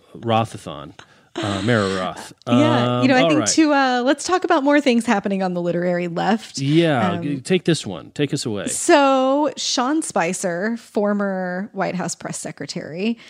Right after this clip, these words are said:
Speaker 2: he who hid in bushes and lied about the attendance at
Speaker 1: Uh-huh.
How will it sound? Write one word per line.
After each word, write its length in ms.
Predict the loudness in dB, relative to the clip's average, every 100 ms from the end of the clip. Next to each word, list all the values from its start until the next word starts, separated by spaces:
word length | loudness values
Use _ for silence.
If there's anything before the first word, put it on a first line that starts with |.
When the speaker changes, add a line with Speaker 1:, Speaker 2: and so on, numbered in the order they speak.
| -20 _
Speaker 2:
he 280 | -2 4 4
who 140 | 6
hid 240 | 6 4 4
in 160 | 2
bushes 580 | 2 -2 -2 -4 -4 -4
and 380 | -4 -4 -8 -10 -8
lied 360 | -2 0 0 0
about 340 | 0 -2 -2
the 300 | -2 0 0
attendance 920 | -2 -4 -4 0 2 4 2 -2 -10 -2
at 220 | 2 2 2
Speaker 1:
Uh-huh. 200 | -4